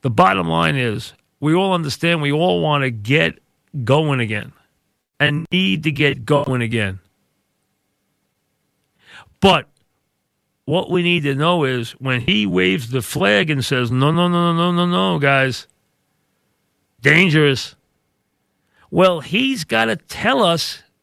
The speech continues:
what has to happen for this to happen. Or do you just say, "Doc, we gave it our best shot,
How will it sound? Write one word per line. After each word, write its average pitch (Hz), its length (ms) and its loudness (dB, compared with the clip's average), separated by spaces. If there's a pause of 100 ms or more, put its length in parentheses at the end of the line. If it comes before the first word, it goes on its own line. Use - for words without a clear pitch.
(440)
what 185 480 -2 (200)
has 220 460 -2
to 196 180 0
happen 180 600 -2
for 185 180 -4
this 196 260 0
to 190 200 0
happen. 170 500 0 (3250)
Or 196 520 2 (1040)
do 151 100 -6
you 151 120 0
just 143 260 -2
say, 147 240 0
"Doc, 151 460 -2 (1300)
we 131 80 -8
gave 175 300 0
it 170 80 0
our 165 100 2
best 156 280 -2
shot, 87 380 -2